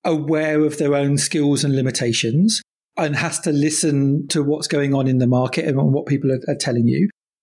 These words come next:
I think most people, when they join a company, like, there's a period of time where they're at their best. You know, you might be an amazing designer or developer to get a company off the ground,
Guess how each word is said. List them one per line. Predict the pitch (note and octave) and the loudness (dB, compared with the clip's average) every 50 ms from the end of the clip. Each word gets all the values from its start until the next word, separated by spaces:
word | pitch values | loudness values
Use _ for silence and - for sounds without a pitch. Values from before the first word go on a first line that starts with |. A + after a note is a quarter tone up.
| _ _ _ _ _ _ | _ _ _ _ _ _
I | - G#3+ G#3+ | -4 -4 -2
think | G#3+ - C4+ C4 C4+ - - - - _ _ _ _ _ _ _ _ _ _ _ _ _ - | -2 -2 -4 -4 -4 -6 -8 -8 -10 _ _ _ _ _ _ _ _ _ _ _ _ _ -4
most | - C4 A3 A3 C4 C#4+ C#4 C#4 - | 0 2 2 4 4 2 0 -2 -2
people, | - B3+ B3 - - F#3 D#3 C3+ C3 C#3 C#3+ D3 D3 - _ _ - | -2 0 0 0 0 0 0 2 2 2 0 0 -2 -6 _ _ -2
when | G#3 G3 F#3 F#3 | 0 2 2 2
they | G3 F3 | 2 2
join | - G#3 G#3 G3 | 0 0 0 0
a | F#3 | 0
company, | - - G3+ G#3+ G#3 F#3 C#3 A#2+ A#2 B2+ D3+ F3+ F3+ - _ _ _ _ _ _ | 0 0 0 2 2 0 0 0 0 2 0 0 0 -4 _ _ _ _ _ _
like, | F3+ E3 E3 F3 - - - _ _ _ _ _ _ _ _ _ _ | -2 0 0 -2 -4 -8 -16 _ _ _ _ _ _ _ _ _ _
there's | - G3+ F#3 F3+ | -2 0 0 0
a | F#3+ | 0
period | F#3+ - - B3 C4+ C4 A3+ | -2 -2 -2 0 0 2 0
of | A3 G#3+ | 0 -2
time | - - A#3+ A3 F3+ | -2 -2 0 0 2
where | D#3+ D3+ | 0 0
they're | D3+ D3+ E3 | 0 0 0
at | E3+ F#3 - | -2 -2 -2
their | F3 D3+ D3+ | -2 -2 -2
best. | D#3 D#3 B2+ A#2+ - - | -2 -2 -4 -4 -4 -2
You | D#3+ | -2
know, | D3+ D3 C#3+ C#3+ - _ _ _ _ | 0 0 -2 -4 -6 _ _ _ _
you | - D4 - | 0 2 2
might | A3 C4 C4 - F#3 | 2 2 0 0 -2
be | G#3+ G#3+ G3+ G3+ - | 0 0 0 0 0
an | - - F3+ | 0 0 2
amazing | F#3 F#3+ G3+ A3 A3 G#3+ G#3+ G3+ G3 | 2 2 2 2 2 0 2 2 2
designer | F3 F3+ D#3+ E3+ F3 F3 F3 E3+ D3+ C#3 C3+ | 2 0 0 0 0 0 0 0 0 -2 0
or | D3+ D#3+ | -2 -2
developer | D3 D3+ D#3 D#3+ D#3+ D#3+ D3+ D3+ - | -2 -2 -2 0 0 -2 -2 -4 -4
to | - D#3+ | -4 -2
get | D#3+ D#3+ | -2 -2
a | D#3+ | -2
company | - E3+ D#3+ D#3+ D3 D3 | -2 -2 -2 0 0 0
off | D3 C3+ C#3+ - | 0 -2 -2 -4
the | D3 | -2
ground, | F3+ F3+ E3+ C#3 B2 B2 D3 | -2 0 0 0 0 -2 -2